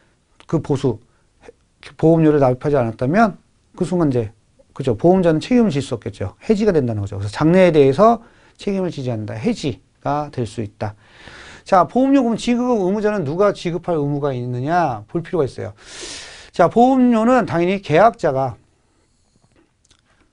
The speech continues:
계약자가 지급할 의무가 있어요. 지급 의무가 있겠죠. 보험료에 대한 지급 의무가 있어요.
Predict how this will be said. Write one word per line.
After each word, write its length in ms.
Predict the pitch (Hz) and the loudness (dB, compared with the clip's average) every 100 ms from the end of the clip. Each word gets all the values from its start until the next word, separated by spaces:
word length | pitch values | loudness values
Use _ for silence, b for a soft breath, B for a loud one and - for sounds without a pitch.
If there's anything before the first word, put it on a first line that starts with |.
| _ _ _ 180 | _ _ _ -8
계약자가 680 | - 175 - 151 151 202 208 _ _ _ _ _ _ | 0 2 2 0 2 2 0 _ _ _ _ _ _
지급할 380 | - 170 151 160 | -8 -6 -2 0
의무가 340 | 143 139 123 | 0 -2 -4
있어요. 380 | 104 - 95 92 _ _ _ _ _ _ _ _ _ _ _ _ _ _ | -6 -10 -12 -14 _ _ _ _ _ _ _ _ _ _ _ _ _ _
지급 280 | - 147 143 | -8 -2 -2
의무가 260 | 127 120 | -2 -4
있겠죠. 280 | 104 104 131 | -6 -8 -10
보험료에 460 | 120 127 127 123 127 | -8 -6 -4 -2 -2
대한 320 | 123 156 220 | 0 0 0
지급 360 | - 202 214 202 | -2 -2 0 0
의무가 260 | 196 175 | 0 2
있어요. 380 | 135 - 117 104 | 0 0 -6 -8